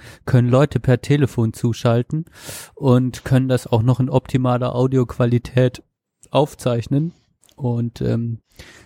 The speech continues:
ja, also da kann man wirklich nur Danke, Danke an die Community sagen und auch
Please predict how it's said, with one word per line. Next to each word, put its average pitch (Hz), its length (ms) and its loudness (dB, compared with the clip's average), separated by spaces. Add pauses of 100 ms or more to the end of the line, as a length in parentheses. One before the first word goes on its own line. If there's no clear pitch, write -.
(100)
ja, 127 160 2 (380)
also 120 340 2
da 120 180 0
kann - 220 -2
man 135 220 2
wirklich 135 320 0
nur 131 160 2
Danke, 139 460 0
Danke 131 360 -2
an 131 120 -2
die 131 100 -4
Community 143 640 0
sagen 143 420 -2
und - 280 -2 (360)
auch - 260 -4